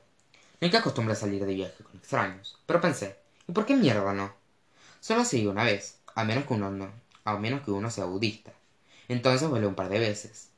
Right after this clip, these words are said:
aparentemente. Es algo que leí en el avión. Reencarnación lo llaman.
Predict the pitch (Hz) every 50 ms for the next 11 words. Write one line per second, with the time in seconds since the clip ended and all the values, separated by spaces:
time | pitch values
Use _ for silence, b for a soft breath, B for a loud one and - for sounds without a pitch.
0 | _ _ _ - 104 - 107 95 92 87 113 120 127 110 98 95 - - - -
1 | _ B B B B B B B 185 185 226 233 233 233 233 202 170 131 117 110
2 | 107 98 95 92 92 98 110 107 95 95 98 - - _ _ _ - - 117 117
3 | 127 123 120 131 131 131 139 139 - - 185 135 104 95 95 98 95 - - 101
4 | 95 95 92 95 98